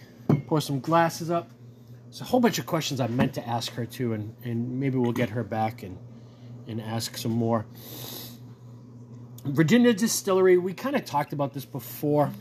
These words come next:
Um, they're doing American Single Malt. They're in Virginia. They actually do two different styles.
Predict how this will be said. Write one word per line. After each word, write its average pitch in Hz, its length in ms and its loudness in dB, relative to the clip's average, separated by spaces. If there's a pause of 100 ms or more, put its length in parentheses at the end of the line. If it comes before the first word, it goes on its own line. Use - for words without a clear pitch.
(460)
Um, 123 420 2 (800)
they're 139 120 0
doing 139 260 6
American 139 400 4
Single 151 280 0
Malt. 151 320 4
They're 135 200 -4
in 151 160 0
Virginia. 143 500 0 (680)
They 151 80 6
actually 156 240 6
do 151 140 6
two 165 180 0
different 139 300 0
styles. 170 720 2